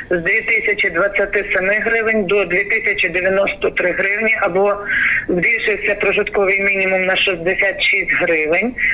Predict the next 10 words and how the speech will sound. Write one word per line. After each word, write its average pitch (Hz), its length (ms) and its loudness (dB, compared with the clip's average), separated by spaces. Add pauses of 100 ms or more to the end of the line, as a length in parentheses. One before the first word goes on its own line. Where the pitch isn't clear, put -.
(200)
Виходячи 240 760 0
з - 140 -6
цього, 214 600 2 (500)
<clears throat> - 540 -8
ми 214 200 0
провели 190 320 0
перерахунки 208 880 0
мінімальних 208 720 -2
розмірів 202 600 2
пенсій 202 500 -2